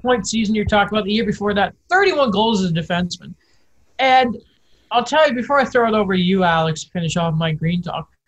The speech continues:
I believe it's Mike Green who had certain brand of sticks that they stopped making. So he, like, put out a thing to fans asking,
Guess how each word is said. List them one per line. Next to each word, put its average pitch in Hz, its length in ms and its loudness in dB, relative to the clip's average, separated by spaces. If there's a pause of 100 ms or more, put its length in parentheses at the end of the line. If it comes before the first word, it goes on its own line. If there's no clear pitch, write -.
(600)
I 285 100 4
believe 370 540 0
it's - 180 0
Mike 247 400 0
Green 190 640 2 (500)
who 277 280 0
had 330 420 0
certain 349 600 -2
brand 269 420 0
of - 100 -6
sticks - 720 -4 (180)
that 226 220 -8
they 262 160 0
stopped 269 640 0
making. 247 600 -2 (340)
So 294 200 -4
he, 302 240 -2
like, 277 280 0
put 339 200 -2
out 330 240 4
a 247 40 0
thing 294 380 -8
to 254 120 -2
fans 262 640 -2 (160)
asking, 262 720 -6